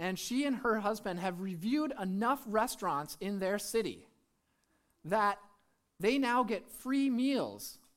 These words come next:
at other restaurants to review those restaurants so that Yelp can continue to develop their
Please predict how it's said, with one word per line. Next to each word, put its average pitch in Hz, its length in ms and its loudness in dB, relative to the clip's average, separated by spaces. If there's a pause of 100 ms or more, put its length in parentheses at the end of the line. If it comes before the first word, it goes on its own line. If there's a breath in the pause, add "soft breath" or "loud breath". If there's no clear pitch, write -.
(120)
at 214 200 0
other 302 240 6
restaurants 160 540 -2
to 202 160 -6
review 196 340 -2
those 240 380 -2
restaurants 131 880 -6
so 190 240 -4
that 185 300 0
Yelp 185 400 -2
can 196 140 -6
continue 180 540 -4
to 165 420 -4 (460 soft breath)
develop 165 500 0
their 156 400 2